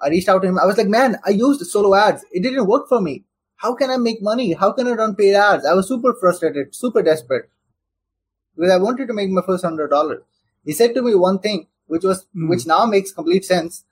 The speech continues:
Speaker 1: It's like, "Man, you have to build a skill. Then you build an audience to monetize that skill."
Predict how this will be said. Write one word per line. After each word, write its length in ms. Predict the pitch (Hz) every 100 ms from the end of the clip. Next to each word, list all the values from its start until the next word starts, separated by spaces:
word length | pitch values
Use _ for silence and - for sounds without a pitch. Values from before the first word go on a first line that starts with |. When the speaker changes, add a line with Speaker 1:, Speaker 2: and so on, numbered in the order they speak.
| _
Speaker 1:
It's 140 | 160 175
like, 140 | 165
"Man, 260 | 170 175 139
you 120 | 160
have 360 | - 165 208
to 300 | 226 214 208 _ _ _ _
build 300 | 165 185 - -
a 60 |
skill. 340 | - - 220 151 - _ _ _ _ _ _ _ _
Then 300 | 143 190 247
you 120 | 220
build 240 | 165 190 185
an 120 | 156 147
audience 520 | 180 233 131 - - _ _
to 80 | 156
monetize 480 | 147 170 220 165 147
that 180 | 127 -
skill." 280 | 131 107